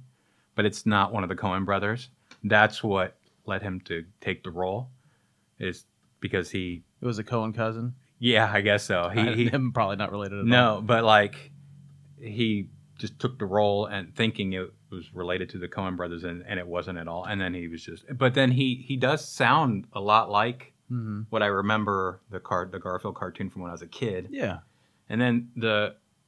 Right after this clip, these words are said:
Speaker 1: um, actor, the voice actor who did the voice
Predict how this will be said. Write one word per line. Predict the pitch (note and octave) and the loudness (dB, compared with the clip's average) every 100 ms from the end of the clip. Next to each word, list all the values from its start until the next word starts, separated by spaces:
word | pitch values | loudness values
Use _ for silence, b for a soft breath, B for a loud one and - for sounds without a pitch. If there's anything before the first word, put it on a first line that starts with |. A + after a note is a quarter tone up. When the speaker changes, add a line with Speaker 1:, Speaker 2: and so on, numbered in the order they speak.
| - | -10
Speaker 1:
um, | A2+ G2+ | -6 0
actor, | A2 A2+ - A#2 G#2+ | 2 2 2 0 0
the | G2 | 0
voice | G#2 A2 | 0 2
actor | A2+ G#2 G#2 | 0 0 -4
who | G2 | -4
did | G#2 F2+ | -4 -2
the | F#2 F2+ G2 _ | -2 -4 -6 _
voice | - G2 F#2+ - | -8 -4 -6 -8